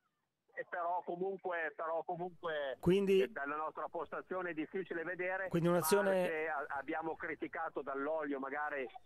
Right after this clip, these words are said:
Speaker 1: dal punto di vista difensivo, ma non è neanche la sua faccia, lui ha un destro.
Speaker 2: Quindi
Speaker 1: Questa volta
Speaker 2: azione
Speaker 1: è andato via bene da solo Stefano.
Speaker 2: Azione solitaria di
Speaker 1: In proiezione,
Speaker 2: Dall'Olio e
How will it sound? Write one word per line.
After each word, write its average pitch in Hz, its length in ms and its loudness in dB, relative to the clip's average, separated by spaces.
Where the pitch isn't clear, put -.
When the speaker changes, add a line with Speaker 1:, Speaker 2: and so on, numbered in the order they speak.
Speaker 1:
dal 135 160 -4
punto 165 320 -2
di 143 80 -2
vista 151 320 -2
difensivo, 139 800 -2
ma 127 120 -2
non 131 180 -2
è 131 60 -2
neanche 139 340 -2
la 127 120 -2
sua 131 260 -2
faccia, 123 480 -4
lui 127 220 0
ha 117 40 0
un 127 140 -2
destro. 117 600 -2
Speaker 2:
Quindi 175 260 4
Speaker 1:
Questa 170 160 8
volta 180 80 0
Speaker 2:
azione 180 360 6
Speaker 1:
è 170 40 4
andato 160 180 4
via 147 260 0
bene 151 580 -2
da 185 160 -6
solo 170 400 -2
Stefano. 139 460 -2
Speaker 2:
Azione 180 320 4
solitaria 175 480 6
di 170 80 6
Speaker 1:
In 165 40 2
proiezione, 175 280 8
Speaker 2:
Dall'Olio 185 480 6
e 131 420 4